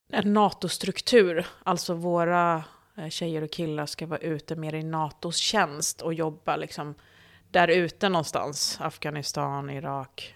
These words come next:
eh, andra länder. Och alla de här delarna behöver vi vara vaksamma på och motverka, får man säga.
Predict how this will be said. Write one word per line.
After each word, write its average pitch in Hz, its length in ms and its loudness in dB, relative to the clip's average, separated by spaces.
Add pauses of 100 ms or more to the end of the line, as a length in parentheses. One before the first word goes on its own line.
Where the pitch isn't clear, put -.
(120)
eh, 170 220 -12
andra 165 280 0
länder. 143 400 -2 (800)
Och 185 200 4
alla 196 200 8
de 185 140 4
här 202 120 4
delarna 175 380 4
behöver 160 260 0
vi 151 140 0
vara 147 120 2
vaksamma 202 680 2
på 208 340 -2 (380)
och - 340 -10
motverka, - 1000 -6 (200)
får - 140 -4
man 165 140 0
säga. - 220 -10